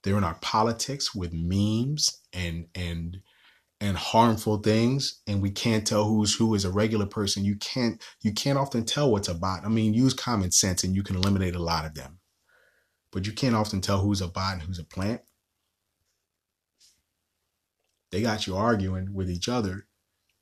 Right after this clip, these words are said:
and on a lot of these things, we agree. And conservatives eat that up, by the way. And a lot, a lot of people, if you're conservative and you're listening to this and you're thinking, "This guy is out of his mind," I want you to try something.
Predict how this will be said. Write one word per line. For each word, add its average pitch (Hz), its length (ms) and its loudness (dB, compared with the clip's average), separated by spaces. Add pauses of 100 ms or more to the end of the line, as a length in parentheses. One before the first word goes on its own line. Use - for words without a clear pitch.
(340)
and 95 420 -2
on 95 240 -2
a 90 60 0
lot 117 240 4
of 113 60 2
these 101 200 2
things, 101 260 2
we 107 180 2
agree. 104 440 0 (1040)
And 95 140 -6
conservatives 104 680 0
eat 101 180 -4
that 95 160 -2
up, 90 200 -4
by 78 140 -8
the 78 80 -10
way. - 140 -8 (2250)
And 92 280 0
a 85 60 -2
lot, 110 280 2
a 95 80 -2
lot 113 200 2
of 110 140 0
people, 104 360 0
if 95 120 -4
you're 101 120 2
conservative 110 560 4
and 101 100 2
you're 90 100 0
listening 95 400 2
to 90 100 -8
this 87 180 -2
and 95 80 -2
you're 90 100 -2
thinking, 98 300 -4
"This 98 140 0
guy 90 220 -4
is 92 100 -6
out 95 140 0
of 95 40 -4
his 95 160 -4
mind," 101 260 -2
I 87 40 -6
want 107 240 -4
you 90 80 -6
to 80 40 -10
try 90 340 -4
something. - 460 -6